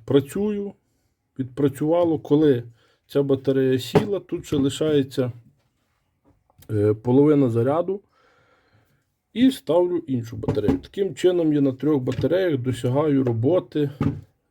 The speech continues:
е, як на двох восьмиамперних батареях. Ось так. Десь, е, в майбутньому, найближчому, хочу <clears throat>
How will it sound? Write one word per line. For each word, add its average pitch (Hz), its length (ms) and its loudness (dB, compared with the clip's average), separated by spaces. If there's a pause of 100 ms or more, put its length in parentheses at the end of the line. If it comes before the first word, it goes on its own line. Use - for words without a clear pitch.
(100)
е, 120 640 -2 (1040)
як 135 200 0
на 123 80 2
двох 127 360 -6
восьмиамперних 127 1040 0 (300)
батареях. 107 840 -6 (160)
Ось - 320 -14
так. 85 220 -14 (1800)
Десь, 127 540 0
е, - 20 -6 (1080)
в 104 140 -8
майбутньому, 127 960 0 (280)
найближчому, 127 840 0 (560)
хочу 131 500 0
<clears throat> - 80 -20